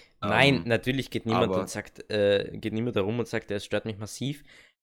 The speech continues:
Speaker 1: Aber dass ein allgemeiner Stress herrscht und dass Weihnachten schon auch oder vielleicht sogar hauptsächlich für Geschäftsleute ein, ein, ein tolles Fest ist,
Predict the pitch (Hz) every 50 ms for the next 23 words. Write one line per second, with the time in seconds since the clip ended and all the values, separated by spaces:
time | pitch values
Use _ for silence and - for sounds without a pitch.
0 | _ _ - 123 120 123 - - 131 131 123 127 117 120 - - 104 110 127 139
1 | - 143 127 120 113 113 113 110 110 - - - - 104 101 123 151 - - -
2 | - 113 104 107 117 139 156 - - - - 120 - - - 107 - - 98 107
3 | 95 104 120 123 113 - - - - 127 123 131 131 - _ - _ _ _ _
4 | _ - - - 123 120 127 135 139 143 147 151 - - _ _ _ _ _ -
5 | 110 104 107 113 113 - - - - - _ _ _ _ _ _ _ _ _ _
6 | _ - 117 113 113 110 - 131 123 113 113 113 - 127 113 101 95 87 104 127
7 | 127 - - 120 117 110 - 117 113 117 143 185 - - - - 107 104 104 104
8 | 101 98 95 - - - _ _ _ _ _ _ _ - 117 110 101 113 135 185
9 | - - - - - 107 98 98 98 - - 117 117 120 120 - - - - -
10 | 113 104 101 101 101 101 101 101 - - - 95 95 92 92 95 92 92 92 -
11 | - - _ - 101 92 - - - 95 95 104 - - - 95 98 - - -
12 | 123 120 139 - - - -